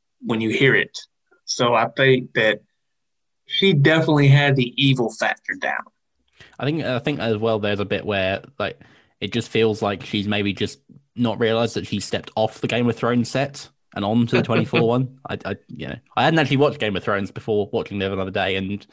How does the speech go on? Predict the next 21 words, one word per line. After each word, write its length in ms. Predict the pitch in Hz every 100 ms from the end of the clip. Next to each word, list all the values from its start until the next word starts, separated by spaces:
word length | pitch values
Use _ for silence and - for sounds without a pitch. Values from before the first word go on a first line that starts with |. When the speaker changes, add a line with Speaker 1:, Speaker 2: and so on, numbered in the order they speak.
| - - - - _ -
Speaker 2:
now 220 | 107 113
that 100 | 113
I 180 | 101 98
have 420 | - 98 92 87
and 220 | - 95 92
I'm 100 | 95
rewatching 460 | 101 95 73 101
this, 160 | 95 -
I 100 | 90
can 160 | 95 -
only 260 | 98 95 92
see 180 | 95
Catelyn 380 | 95 98 104 101
Stark. 400 | - 107 110 -
So 220 | - - - - -
that's, 340 | 101 - -
uh, 260 | - 60 - - _ _ -
that's 160 | -
curious. 560 | - 95 92 113 - - _ -
But 100 | 180
anyway. 400 | 143 98 92 101